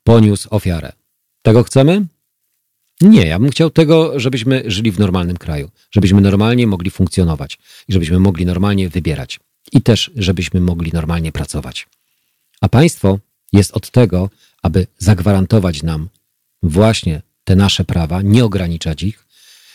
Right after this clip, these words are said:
i dawać możliwości, a nie blokowanie.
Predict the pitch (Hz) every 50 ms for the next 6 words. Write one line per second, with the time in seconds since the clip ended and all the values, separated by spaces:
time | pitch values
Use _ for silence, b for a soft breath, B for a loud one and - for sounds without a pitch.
0 | b b - 92 101 98 95 92 - - 117 104 101 110 113 101 87 101 95 82
1 | 95 92 90 - - - 110 120 131 _ _ - 95 92 95 90 85 92 90 -
2 | 92 80 78 73 73 67 -